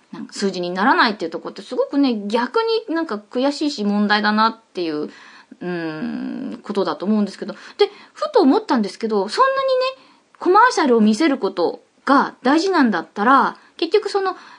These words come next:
録画しちゃうとピーって飛ばしちゃって、その大事なスポンサーさんのシーエムが見てもらえないっていうんだったら、もうその、ドラマだったらドラマの、なんていうのかな、ドラマのこう、ほ-、本放送？あの、シーンの中に、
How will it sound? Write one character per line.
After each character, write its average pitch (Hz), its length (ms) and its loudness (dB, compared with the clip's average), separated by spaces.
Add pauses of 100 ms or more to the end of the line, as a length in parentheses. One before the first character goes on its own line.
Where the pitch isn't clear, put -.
録 349 240 -2
画 523 100 4
し 508 60 0
ち - 60 -6
ゃ 480 100 4
う - 40 -4
と 240 100 0
ピ 277 240 2
ー 285 40 2
っ - 20 -8
て 202 100 0
飛 208 140 -4
ば 226 140 4
し 262 80 -8
ち 262 60 -2
ゃ 254 40 0
っ 254 80 -10
て、 330 280 0
そ 185 140 -10
の 165 200 -8
大 180 200 0
事 185 100 -6
な 208 280 0
ス - 120 -20
ポ 214 100 -4
ン 202 120 -2
サ 196 260 0
ー - 20 -12
さ 180 120 -4
ん 190 100 -6
の 185 160 -8 (280)
シ 233 240 -4
ー 226 40 2
エ 220 60 2
ム 208 120 2
が 196 300 0
見 339 140 0
て 240 60 2
も 202 120 2
ら 294 140 6
え - 20 0
な 339 80 0
い 330 60 -4
っ - 20 -8
て 403 140 0
い 480 40 6
う 494 60 2
ん 415 60 -2
だ 226 80 0
っ 202 60 -6
た 214 120 -6
ら、 208 140 -4 (180)
も 427 120 4
う - 20 -4
そ 330 120 0
の、 277 140 6 (360)
ド 262 120 0
ラ 320 100 6
マ 330 140 4
だ 330 80 4
っ 320 80 0
た - 80 -2
ら 190 100 0
ド 196 120 0
ラ 240 100 2
マ 240 140 2
の、 240 420 0 (100)
な 180 100 -10
ん - 20 -12
て - 80 -16
い - 20 -14
う - 20 -12
の 104 60 -12
か - 100 -14
な、 - 120 -12 (240)
ド 277 120 -4
ラ 320 80 -2
マ 320 100 0
の 302 140 -4
こ 262 160 -2
う、 - 20 0
ほ-、 262 200 -2 (180)
本 269 160 4
放 403 160 -2
送？ - 200 -8 (140)
あ 214 60 -4
の、 220 80 0
シ - 180 -4 (140)
ー - 20 4
ン 349 40 4
の 254 60 4
中 285 280 4
に、 285 360 4